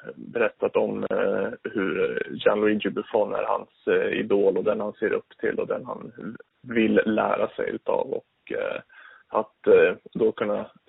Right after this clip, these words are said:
ställa, eh, ställa sig mot, eh, mot sin idol när den ena är i början på sin karriär och den andra är i slutet, eh,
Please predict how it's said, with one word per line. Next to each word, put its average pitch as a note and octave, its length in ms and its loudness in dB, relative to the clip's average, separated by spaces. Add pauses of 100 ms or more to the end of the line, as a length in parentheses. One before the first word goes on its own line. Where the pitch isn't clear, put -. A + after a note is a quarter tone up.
(140)
ställa, G#2 680 2
eh, - 260 -2
ställa G#2+ 280 0
sig - 140 -6
mot, G#2 380 -6
eh, G2 120 -2
mot A2 260 -2
sin G#2 160 -2
idol G#2+ 500 4 (100)
när G#2+ 340 -2
den A2 180 -2
ena G#2+ 340 0
är G#2 160 0
i G#2 280 0 (480)
början B2+ 460 4
på B2 100 -4
sin B2 140 -10
karriär A2+ 400 -4
och A2+ 80 -10
den A2 120 -10
andra A2 340 -8
är G#2 80 -4
i G#2+ 120 -8
slutet, - 720 -8
eh, G#2+ 160 -4